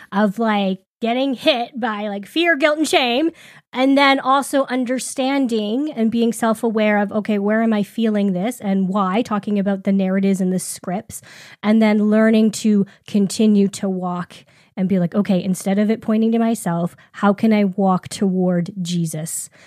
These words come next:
right? How can I walk toward the, the perfect parent," as you were saying, Neil? So in, with that in mind, um, how do we start from joy in the midst of suffering?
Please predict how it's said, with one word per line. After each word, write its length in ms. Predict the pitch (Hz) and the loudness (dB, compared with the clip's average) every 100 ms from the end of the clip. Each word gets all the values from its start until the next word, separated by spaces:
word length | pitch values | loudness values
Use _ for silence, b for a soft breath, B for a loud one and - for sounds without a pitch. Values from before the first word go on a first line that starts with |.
| b | b
right? 140 | 202 180 | -6 0
How 160 | 196 | 0
can 180 | 190 214 | 2 2
I 120 | 202 | 4
walk 420 | 185 175 170 - - | 2 2 -2 -4 -12
toward 520 | - 185 175 170 165 - - | -4 -2 0 0 -2 -6 -8
the, 360 | 185 180 185 254 254 | -2 -2 -2 -8 -10
the 380 | 196 185 180 - - | -6 -4 -4 -4 -6
perfect 580 | - 196 - 190 - - _ _ - | -2 -2 0 -2 -2 -18 _ _ -10
parent," 460 | - 208 165 165 | -4 -2 -2 -2
as 120 | 180 180 | -2 0
you 80 | |
were 120 | 170 165 | -2 -4
saying, 360 | - 175 170 | -4 -2 -2
Neil? 380 | 160 165 202 202 _ B B B B | -6 -10 -10 -10 _ B B B B
So 340 | - 285 269 | -2 2 2
in, 400 | 262 277 269 262 - | 0 -2 -2 -4 -8
with 220 | 254 285 - | -6 -6 -2
that 320 | 262 294 370 | 2 2 2
in 160 | 359 240 | -2 -4
mind, 480 | 208 202 208 214 - b b - | -6 -8 -10 -10 -12 b b -6
um, 300 | 233 220 208 _ _ _ - - | -4 -4 -8 _ _ _ -20 -16
how 220 | - 294 | -2 0
do 120 | 359 | 2
we 140 | 381 381 | 0 0
start 540 | - - 311 320 - | -2 -2 2 0 -2
from 300 | - 294 277 | -6 -4 -2
joy 340 | 202 262 294 302 | 0 2 2 2
in 100 | 285 | 0
the 60 | |
midst 280 | 269 262 - | 0 0 -2
of 80 | 254 | -6
suffering? 580 | - 208 - - 226 | -4 -8 -10 -20 -20